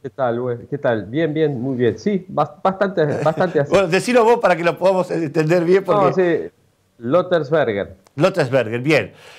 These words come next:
Speaker 2: Javier, eh, vos sos un poco el que coordinaste, que llevaste adelante todo este trabajo de varias facultades. Contame un poquito de qué se trata, quiénes participan en esto de presentarles ideas al Gobierno Nacional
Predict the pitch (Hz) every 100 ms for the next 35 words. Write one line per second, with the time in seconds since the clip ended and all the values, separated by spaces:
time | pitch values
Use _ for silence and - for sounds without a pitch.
0 | - _ _ 190 214 214 160 - 165 160
1 | 160 147 233 214 175 208 196 196 160 156
2 | 147 147 143 147 170 196 196 156 143 143
3 | 165 160 139 151 165 151 - 170 160 151
4 | 151 156 139 131 131 143 165 - 175 175
5 | - - - - _ 123 131 180 180 147
6 | 131 127 208 185 139 - 156 214 202 160
7 | 156 170 156 147 175 165 127 180 185 170
8 | 139 180 170 147 131 123 - 170 160 151
9 | - - - - 151 180 196 196 160 156
10 | 147 175 208 180 156 165 190 175 143 143
11 | 175 165 151 165 170 185